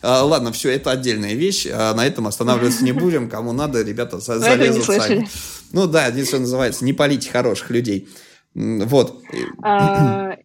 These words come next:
Speaker 2: и я тоже спойлерну немножко про Behance, пока мы совсем эту тему не отпустили. Э, Паш, ты заметил, что, э, можно туда добавить моушенов кейс, и, э, на мой взгляд, это очень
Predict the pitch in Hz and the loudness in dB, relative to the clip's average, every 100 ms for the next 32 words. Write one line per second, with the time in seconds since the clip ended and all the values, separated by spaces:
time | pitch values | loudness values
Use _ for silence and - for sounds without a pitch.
0 | _ _ - 226 254 254 262 226 - - | _ _ -2 2 4 4 4 2 0 0
1 | 202 208 214 339 370 220 196 - 185 190 | 2 4 2 2 2 2 -2 -6 -4 -2
2 | 190 208 214 180 - 175 175 170 175 170 | 0 2 0 0 -8 -4 -4 -2 -4 -4
3 | 165 180 180 185 165 160 156 - 170 165 | -4 -6 -2 0 0 -4 -4 -4 -4 -4
4 | 165 - 185 - 330 381 190 175 160 - | -10 -8 -12 0 2 4 4 4 0 -2
5 | 170 165 165 165 196 190 - - 180 190 | -2 0 0 -2 0 -2 -4 -8 -6 -4
6 | 202 190 180 - - 175 175 170 165 - | -4 -4 -6 -8 -2 0 0 0 0 -4
7 | 160 160 160 160 165 190 165 170 175 165 | -4 -4 -2 -4 -4 -4 -6 -4 -4 -2
8 | 165 165 170 233 - 254 190 - 180 165 | -2 -2 0 -2 0 -4 -4 -4 -2 -2
9 | 160 - 165 170 - - 160 160 156 170 | -6 -8 -6 -2 -4 -2 0 0 0 -2
10 | 185 185 185 160 165 - 151 180 - 160 | -2 -2 -2 -2 -2 -2 0 0 -2 -10